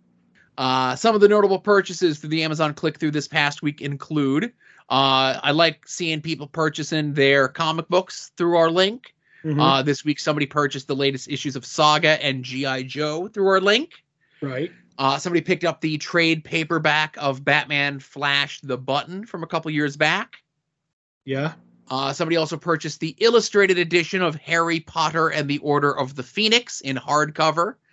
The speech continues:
Speaker 1: Uh, just as
Speaker 2: Ooh.
Speaker 1: much as I like people seeing the, getting the digital stuff, I love seeing people purchase the physical media as well.
Speaker 2: Right.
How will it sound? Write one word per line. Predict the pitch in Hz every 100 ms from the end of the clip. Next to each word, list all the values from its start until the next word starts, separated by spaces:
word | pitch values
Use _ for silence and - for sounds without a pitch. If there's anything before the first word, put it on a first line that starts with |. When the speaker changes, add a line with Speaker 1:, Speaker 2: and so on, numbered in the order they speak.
| _ _
Speaker 1:
Uh, | 117 120 117
just | 127
as | 185
Speaker 2:
Ooh. |
Speaker 1:
much | 135 131
as |
I | 131
like | 131 127 _
people | - -
seeing | 123 147
the, | 131 131 - 139
getting | 151 135
the |
digital | 131 156 147 156
stuff, | 147 160 196
I | 160
love | 135 135 - _ _
seeing | - 156 143
people | 160 143 123
purchase | 143 143 135
the | -
physical | - 143 127 165
media | 135 131 131 131
as | 127 110
well. | 107 120 117 151 254 _ _ _ -
Speaker 2:
Right. | 139 123 135 -